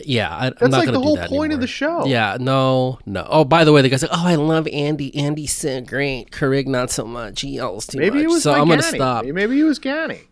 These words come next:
Speaker 1: Dude, Ganny loves me.
Speaker 2: That's true.
Speaker 1: Yeah. No.
Speaker 2: That's true.
Speaker 1: I, no, I think she's a fan. I was told she's
Speaker 2: My,
Speaker 1: a fan.
Speaker 2: my family have, have known who you are for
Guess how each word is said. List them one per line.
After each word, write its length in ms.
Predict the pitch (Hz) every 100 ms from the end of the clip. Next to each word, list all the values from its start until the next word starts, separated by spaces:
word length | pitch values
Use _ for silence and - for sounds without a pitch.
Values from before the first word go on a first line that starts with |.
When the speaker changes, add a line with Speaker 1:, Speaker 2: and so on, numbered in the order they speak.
| _ _ - 156
Speaker 1:
Dude, 240 | 170 151
Ganny 300 | 208 339 311
loves 320 | 101 147 143
me. 260 | 101 82 95 - _ _ - _ -
Speaker 2:
That's 160 | - 151
true. 220 | - - _ _
Speaker 1:
Yeah. 420 | 190 196 80 71 - _ -
No. 120 | 196
Speaker 2:
That's 140 | 135
true. 340 | 69 101 - -
Speaker 1:
I, 160 | 139 143 -
no, 240 | 151 123 92
I 120 | 135
think 200 | - 254
she's 180 | - 98
a 60 |
fan. 340 | 90 101 95 98
I 80 | 98 _ -
was 120 | - -
told 280 | - 131
she's 60 | 143
Speaker 2:
My, 140 | 214
Speaker 1:
a 60 | 294
fan. 360 | - - - -
Speaker 2:
my 180 | 156 349
family 400 | - 247 262 220
have, 160 | 165 127 117
have 180 | 127 120
known 440 | 107 110 131 151
who 160 | 147 143
you 280 | 139 135 113
are 260 | 104 123 131
for 320 | - 104